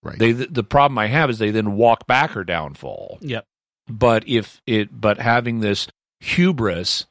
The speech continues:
Speaker 2: you know, leading to the fall of a character who's human and trying to be too much like a Time Lord and who's addicted to this adventuring,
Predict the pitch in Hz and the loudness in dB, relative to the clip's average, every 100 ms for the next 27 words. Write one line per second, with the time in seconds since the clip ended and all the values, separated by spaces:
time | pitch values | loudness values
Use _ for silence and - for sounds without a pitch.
0 | _ _ _ - 107 98 95 117 110 117 | _ _ _ -6 0 2 2 0 0 2
1 | 113 104 101 117 104 98 98 - 110 107 | 0 -2 -4 -2 0 -2 -6 -2 0 2
2 | 98 92 117 110 107 107 95 92 95 90 | -2 -2 0 0 -2 -4 -4 -4 -4 -4
3 | - 113 104 98 90 - - 120 120 113 | 0 2 2 0 -4 -6 0 2 2 0
4 | 101 92 92 117 98 95 107 95 101 101 | -4 -6 -6 -4 -2 -2 -2 -4 -4 -4
5 | 98 98 92 85 87 90 98 90 95 110 | -4 -2 -4 -4 -6 -8 -8 -10 -2 -2
6 | - 95 87 85 85 - 95 85 151 - | 0 -4 -4 -6 -4 -4 -4 0 0 -2
7 | 90 82 78 | -4 -6 -8